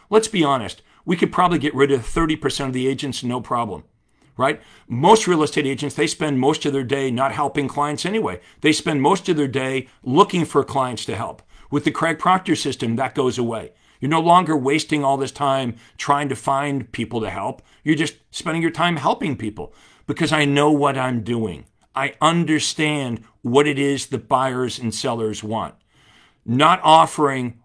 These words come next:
what I think they want or what they used to want. Sure,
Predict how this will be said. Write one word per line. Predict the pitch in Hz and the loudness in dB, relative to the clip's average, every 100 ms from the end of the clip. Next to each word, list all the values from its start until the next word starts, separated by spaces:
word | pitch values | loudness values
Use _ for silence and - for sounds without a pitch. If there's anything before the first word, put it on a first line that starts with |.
| _ | _
what | 123 135 - | 0 0 0
I | 127 113 | -4 -6
think | - 175 170 | -2 -2 -2
they | - 135 | -2 -2
want | 117 117 113 | -2 -2 -2
or | |
what | 113 131 - | -2 -2 -2
they | 127 | -2
used | 117 127 - | 0 -2 -4
to | |
want. | 107 90 85 - _ | -6 -6 -10 -14 _
Sure, | - 185 160 113 | -2 2 2 0